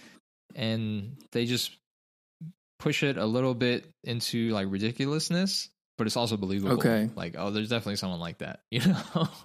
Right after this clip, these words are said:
Speaker 1: like, out there.
Speaker 2: Yeah.
Speaker 1: Um,
Speaker 2: Yeah,
Speaker 1: so,
Speaker 2: yeah.
Speaker 1: and they do that, like, all around. That's why I, I, I enjoyed it. So I, I would recommend it.
Speaker 2: Yeah. Okay. Well, I like Samuel L. Jackson, and, um, I just watched a show,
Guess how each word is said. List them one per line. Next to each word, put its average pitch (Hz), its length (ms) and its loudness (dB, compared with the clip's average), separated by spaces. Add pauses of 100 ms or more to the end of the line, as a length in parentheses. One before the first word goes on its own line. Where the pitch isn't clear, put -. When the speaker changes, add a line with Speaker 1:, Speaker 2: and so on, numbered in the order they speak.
(140)
Speaker 1:
like, 104 160 -2
out 98 240 -2
there. 135 120 4
Speaker 2:
Yeah. 117 280 4 (560)
Speaker 1:
Um, 95 380 0
Speaker 2:
Yeah, 113 320 2
Speaker 1:
so, 110 60 0
Speaker 2:
yeah. 113 240 0
Speaker 1:
and 95 400 -6
they 110 200 0
do 123 180 0
that, 117 380 0 (340)
like, 98 200 -4
all 104 180 0
around. 90 560 -4
That's 110 160 -4
why 110 120 0
I, 117 140 0
I, 127 120 0 (100)
I - 20 2
enjoyed 110 320 -2
it. - 140 -10 (180)
So - 140 -10
I, 104 140 0
I 127 80 2
would 156 140 4
recommend 98 460 0
it. 139 60 4
Speaker 2:
Yeah. 120 380 2 (720)
Okay. 120 420 2 (400)
Well, 135 420 4 (520)
I 135 60 4
like 160 240 6
Samuel 135 360 2
L. 123 140 2
Jackson, 117 680 2 (300)
and, 113 260 0
um, 113 360 -2 (280)
I 127 100 4
just 147 220 2
watched 127 280 4
a 120 60 2
show, 117 500 4